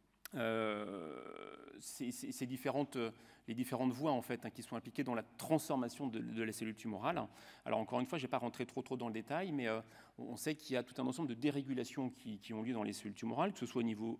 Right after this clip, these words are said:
euh, génétique, que ce soit au niveau de mécanismes comme on appelle l'apoptose, hein, je vais en reparler un petit peu tout à l'heure, parce qu'il y a des molécules qui viennent cibler spécifiquement ce qu'on appelle l'apoptose, qui est la, la mort cellulaire programmée. Et on sait que dans, dans les cellules tumorales, eh bien, il y a un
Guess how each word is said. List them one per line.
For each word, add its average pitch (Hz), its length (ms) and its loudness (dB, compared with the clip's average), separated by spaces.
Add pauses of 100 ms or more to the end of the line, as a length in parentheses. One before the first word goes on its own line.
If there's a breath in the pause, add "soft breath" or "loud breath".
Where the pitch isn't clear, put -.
euh, 98 160 -2
génétique, 110 560 0 (340 loud breath)
que - 80 -4
ce 120 120 -2
soit 127 180 4
au - 20 6
niveau 120 300 4
de 117 100 2
mécanismes 120 720 4
comme 107 200 -4
on 104 40 0
appelle 104 240 0
l'apoptose, 117 580 0
hein, 110 80 0
je 104 100 -6
vais 107 60 0
en 98 40 0
reparler 104 260 -2
un 107 60 0
petit 104 100 -8
peu 117 120 -10
tout - 180 -20
à 117 40 4
l'heure, 117 180 4
parce 104 180 -10
qu'il 104 140 0
y - 20 0
a - 20 -12
des 104 100 0
molécules 131 500 2
qui - 160 -8
viennent 139 280 4
cibler 127 440 -2
spécifiquement 127 760 -4 (360 loud breath)
ce - 100 -18
qu'on 113 100 0
appelle 117 220 4
l'apoptose, 135 600 2
qui 113 240 -2
est 113 40 4
la, 101 220 2
la 107 300 -2
mort 123 340 6
cellulaire 117 420 0
programmée. 117 540 0 (380 loud breath)
Et 110 100 -2
on 104 80 -2
sait 135 180 0
que - 100 -4
dans, 107 300 2
dans 110 200 0
les 107 220 0
cellules 113 260 -2
tumorales, 113 520 2
eh - 20 0
bien, 113 220 0
il 113 80 0
y - 20 -2
a 101 80 2
un 98 80 0